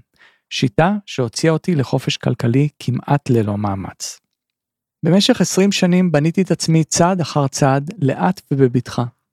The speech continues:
חסכתי כסף באופן שיטתי והגדלתי את ההון משנה לשנה, וכך גם את רמת החיים שלי. השקעתי את הכסף באופן חכם לקיצור הזמן להגעה לחופש כלכלי. תראו,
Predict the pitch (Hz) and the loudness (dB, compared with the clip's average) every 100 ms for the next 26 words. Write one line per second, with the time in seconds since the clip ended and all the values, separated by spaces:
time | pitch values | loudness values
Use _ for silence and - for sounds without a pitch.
0 | _ _ _ _ - - - 180 - - | _ _ _ _ -6 -2 -2 0 -2 0
1 | 180 - 147 160 147 170 - 147 135 - | 0 0 2 0 2 0 0 -2 -4 2
2 | 156 147 117 120 131 160 175 - 117 147 | 0 2 0 2 2 2 0 0 0 2
3 | 147 123 - 127 131 123 - 110 110 - | 2 0 0 2 2 0 -2 -2 -4 -6
4 | _ _ 151 - 165 175 151 147 143 139 | _ _ -4 -2 0 2 0 2 0 0
5 | 143 - 131 131 127 120 123 _ _ - | -2 -2 -2 0 -2 -4 -8 _ _ -20
6 | - - - _ - - 175 208 160 - | -20 -20 -20 _ 0 2 2 0 0 0
7 | 156 165 139 143 139 156 - 135 - 151 | 0 0 0 0 0 -4 -4 -6 0 0
8 | 202 202 - - 131 - 180 165 123 120 | 0 -2 -6 -4 -4 0 0 0 2 2
9 | 135 147 - 117 107 117 123 113 - 117 | 2 0 -4 -4 -2 -2 0 -4 -8 -10
10 | - - 104 - 104 107 - _ _ _ | -10 -6 -8 -6 -10 -10 -16 _ _ _
11 | _ _ - - _ _ _ 156 165 | _ _ -20 -20 _ _ _ 2 4